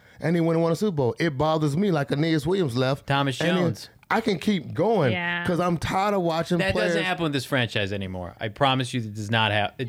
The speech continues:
Speaker 2: That, the
Speaker 3: And
Speaker 2: Cardinals of
Speaker 3: Carolina's
Speaker 2: old.
Speaker 3: not winning a Super Bowl,
Speaker 1: All right,
Speaker 3: so you don't have to
Speaker 1: I,
Speaker 3: worry
Speaker 1: I,
Speaker 3: about
Speaker 1: I'll get
Speaker 3: that.
Speaker 1: off the ledge then 'cause he,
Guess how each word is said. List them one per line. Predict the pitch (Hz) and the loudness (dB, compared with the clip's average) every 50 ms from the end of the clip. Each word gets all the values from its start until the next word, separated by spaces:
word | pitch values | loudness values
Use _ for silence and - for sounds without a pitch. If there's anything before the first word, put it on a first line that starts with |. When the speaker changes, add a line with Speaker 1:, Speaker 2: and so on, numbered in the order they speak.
| 120 | -4
Speaker 2:
That, | 135 147 165 165 | -4 -2 -2 -2
the | |
Speaker 3:
And | - 240 247 247 | -2 -2 -2 0
Speaker 2:
Cardinals | 247 170 175 285 294 294 277 | 0 0 0 0 0 0 0
of | 277 | 0
Speaker 3:
Carolina's | 277 277 247 220 202 | 0 0 -2 -2 0
Speaker 2:
old. | 208 | 0
Speaker 3:
not | 226 214 196 202 | -2 -2 0 -2
winning | 202 190 185 180 | -2 -2 -2 -6
a | 175 | -6
Super | - 190 175 165 165 | -6 -8 -6 -4 -2
Bowl, | 131 135 | 0 0
Speaker 1:
All | 127 | 2
right, | 117 110 107 | 2 2 2
Speaker 3:
so | |
you | 110 113 | 2 0
don't | - | 0
have | - | 0
to | |
Speaker 1:
I, | 110 | 0
Speaker 3:
worry | 120 123 | 0 0
Speaker 1:
I, | 120 | 0
Speaker 3:
about | - 117 | 0 0
Speaker 1:
I'll | 117 123 | 0 0
get | - | 0
Speaker 3:
that. | - | 0
Speaker 1:
off | 113 107 - | 0 0 0
the | - | 0
ledge | 110 107 104 98 98 87 87 | 2 2 2 2 0 -2 -2
then | - 95 90 87 | -2 -2 -2 -2
'cause | 87 - - 90 | -2 -2 0 0
he, | 104 104 | 0 0